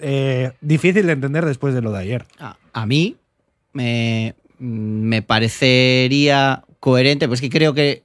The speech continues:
Speaker 2: mejores entrenadores que Luis Enrique en las, en el Mundial, no creo que haya muchos. Yo le tengo por un entrenador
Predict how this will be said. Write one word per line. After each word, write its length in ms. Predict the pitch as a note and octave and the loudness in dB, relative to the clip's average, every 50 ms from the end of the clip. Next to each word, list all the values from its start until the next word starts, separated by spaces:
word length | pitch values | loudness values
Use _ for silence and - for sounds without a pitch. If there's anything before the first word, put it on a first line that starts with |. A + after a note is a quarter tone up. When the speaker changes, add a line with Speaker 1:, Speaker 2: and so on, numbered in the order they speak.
| _ _ | _ _
Speaker 2:
mejores 420 | - B2 B2+ - E3 E3 D#3+ D3+ | -4 -4 -2 0 0 0 0 -2
entrenadores 680 | D#3 D#3+ D#3 - - - - D3 C3+ D#3 D#3 D3+ C#3+ B2+ | -4 -8 -10 -10 -12 -8 -6 -2 0 2 2 2 0 -2
que 60 | - | -2
Luis 140 | C#3+ C#3+ C3+ | -2 -2 0
Enrique 360 | D3 C3+ C3 C#3+ D3 C3 C3+ | -2 -2 -2 -2 -2 0 0
en 140 | C3 B2+ C3 | 0 0 0
las, 360 | B2+ B2+ B2+ B2+ - - - | 0 0 -2 -4 -4 -6 -6
en 320 | C3+ B2+ B2 - - A#2+ B2+ | -4 -4 -4 -2 0 2 2
el 100 | B2 B2 | 2 2
Mundial, 520 | B2+ B2+ B2+ C3 D3 E3 G3 B3 D4 D#4+ - - - - _ _ _ _ _ _ - - - _ _ _ _ | 2 2 4 4 4 4 2 0 -2 -6 -12 -20 -20 -20 _ _ _ _ _ _ -20 -20 -20 _ _ _ _
no 140 | - D#3+ F#3 | -6 -4 0
creo 140 | F#3 G#3 G3 | 0 2 2
que 60 | F#3+ | 4
haya 120 | F3+ E3 D3 | 4 4 2
muchos. 320 | C3+ B2 - - A2+ A2 | 2 0 -2 -4 -6 -4
Yo 80 | C3+ E3 | -2 -2
le 80 | F3 | -2
tengo 300 | E3 F#3+ F#3 F#3 F#3 D#3+ | -2 -2 -2 -2 -2 0
por 120 | E3 F3+ E3+ | 0 2 2
un 60 | E3+ | 2
entrenador 440 | E3 D#3+ D#3+ E3 F3 F#3+ A3+ A#3+ | 0 0 0 2 2 2 0 0